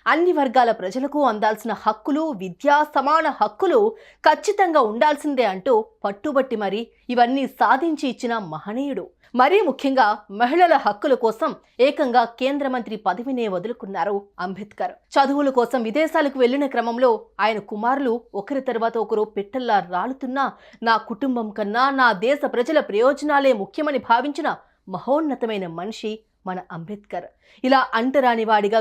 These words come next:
గుర్తించబడిన స్థాయి నుంచి ఏకంగా కోట్ల మంది హృదయాల్లో చెరగని సంతకాన్ని చేశారు డాక్టర్ బిఆర్ అంబేద్కర్.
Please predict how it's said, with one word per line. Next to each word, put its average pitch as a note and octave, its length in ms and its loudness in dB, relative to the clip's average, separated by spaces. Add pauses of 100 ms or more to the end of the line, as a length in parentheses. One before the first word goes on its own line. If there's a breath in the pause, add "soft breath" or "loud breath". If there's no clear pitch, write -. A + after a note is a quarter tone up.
(120)
గుర్తించబడిన C#4+ 720 0
స్థాయి B3 360 0
నుంచి B3+ 240 -6 (440 soft breath)
ఏకంగా D4+ 360 2 (160)
కోట్ల D4+ 380 4
మంది A#3 200 -4
హృదయాల్లో A3 480 0 (140)
చెరగని C4 420 -2
సంతకాన్ని C4+ 600 -4
చేశారు A3 360 2 (380 loud breath)
డాక్టర్ A3 440 -2
బిఆర్ G3 300 -2 (120)
అంబేద్కర్. F#3+ 480 -8